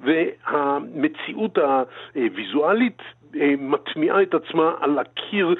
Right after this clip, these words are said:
שמאחורי החור באותה קופסה אפלה. מזה נולדה המצלמה. עכשיו, לוק אומר, זה בדיוק מה שאני רוצה להגיד לכם, הדרך של ההכרה האנושית. ה-,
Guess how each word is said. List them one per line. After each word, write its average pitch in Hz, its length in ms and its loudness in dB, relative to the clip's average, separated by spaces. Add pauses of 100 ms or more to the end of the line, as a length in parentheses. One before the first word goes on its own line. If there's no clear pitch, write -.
(120)
שמאחורי 139 680 2
החור 131 800 0
באותה 120 680 0
קופסה - 440 -2 (100)
אפלה. 110 460 0 (540)
מזה 139 360 0
נולדה 147 460 2
המצלמה. 113 680 0
עכשיו, - 220 0 (100)
לוק 175 400 0
אומר, 220 400 4 (440)
זה 269 160 2
בדיוק 254 320 -2
מה 214 100 4
שאני 196 220 0
רוצה 190 260 2
להגיד 185 360 2
לכם, 165 400 2 (280)
הדרך 165 400 0
של 156 300 0 (100)
ההכרה 131 760 0
האנושית. 117 600 -4 (300)
ה-, 123 200 2